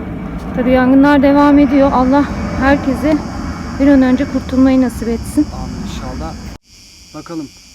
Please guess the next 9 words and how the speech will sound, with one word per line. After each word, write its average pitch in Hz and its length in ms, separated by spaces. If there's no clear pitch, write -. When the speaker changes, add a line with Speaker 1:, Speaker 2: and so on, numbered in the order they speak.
Speaker 2:
yetkililerden 147 800
de 143 40
yardım 143 360
isteyeceğiz 117 360
bu - 40
konuda. 113 240
Videomuzu 143 420
muhakkak 139 400
izleyeceklerdir. 131 800